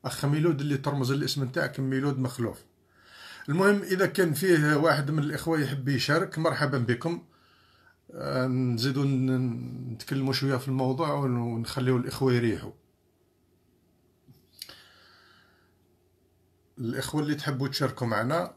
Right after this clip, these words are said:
في هذا الموضوع نتاع الابتزاز. المهم الإخوة والأخوات، آه، يعني بين ربما ما جاو إخوة كذا يحبوا يشاركوا معنا في هذا النقاش.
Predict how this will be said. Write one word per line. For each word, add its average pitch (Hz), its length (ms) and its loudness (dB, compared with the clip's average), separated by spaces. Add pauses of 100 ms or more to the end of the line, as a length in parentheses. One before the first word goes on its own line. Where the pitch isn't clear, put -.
في - 160 -6
هذا 147 240 2
الموضوع 143 500 4
نتاع 123 240 -2
الابتزاز. 110 760 -6 (360)
المهم 202 360 4
الإخوة 180 360 2
والأخوات، 156 720 0
آه، 127 760 -2 (540)
يعني 131 360 2
بين 131 380 2
ربما 127 500 2
ما 123 400 0
جاو 113 540 0
إخوة 120 300 -2
كذا 101 160 -6
يحبوا 113 400 -4
يشاركوا 107 600 -6
معنا 107 240 -4
في 113 120 -8
هذا 104 220 -6
النقاش. 98 960 -8